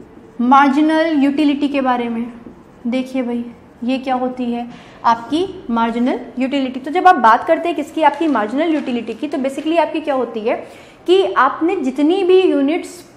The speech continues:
अ, consume करी होती, consume, अ, कंज-, अ, बोला जाता है कंजम्पशन किया होता है जितनी भी units का,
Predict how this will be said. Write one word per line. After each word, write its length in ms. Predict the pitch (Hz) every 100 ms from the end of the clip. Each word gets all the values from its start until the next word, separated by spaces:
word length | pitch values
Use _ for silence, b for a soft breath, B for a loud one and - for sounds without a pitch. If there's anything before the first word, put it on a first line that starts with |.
| -
अ, 280 | 240 240
consume 540 | 233 285 277 247 302 339
करी 240 | 330 330
होती, 260 | 320 311 339
consume, 420 | 294 254 226 285
अ, 320 | 320 - 233
कंज-, 320 | 233 254 240 233
अ, 240 | 226 226
बोला 260 | 214 277 302
जाता 120 | 285
है 60 |
कंजम्पशन 460 | 349 277 262 262 339
किया 140 | 311
होता 140 | 277 302
है 60 |
जितनी 260 | 269 285 359
भी 100 | 339
units 320 | 269 220 226
का, 140 | 277